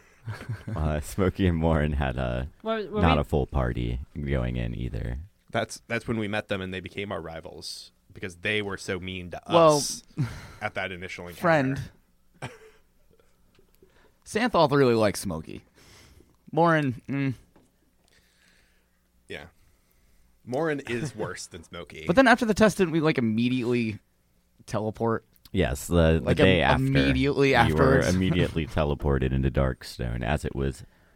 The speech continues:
Speaker 1: being assailed by dragons.
Speaker 4: A thing's much more powerful than us.
Speaker 1: Yep.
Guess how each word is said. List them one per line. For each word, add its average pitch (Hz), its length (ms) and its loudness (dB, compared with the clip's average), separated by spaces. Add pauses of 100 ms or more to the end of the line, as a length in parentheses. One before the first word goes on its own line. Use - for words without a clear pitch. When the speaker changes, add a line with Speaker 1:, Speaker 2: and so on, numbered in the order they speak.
(140)
Speaker 1:
being 78 280 2
assailed 67 600 -2
by 64 380 -2 (720)
dragons. 78 540 0 (280)
Speaker 4:
A 98 60 -12
thing's 110 240 -8
much 135 180 -2
more 135 120 -2
powerful 98 440 -6
than 87 140 -12
us. 76 220 -18 (440)
Speaker 1:
Yep. 95 200 -4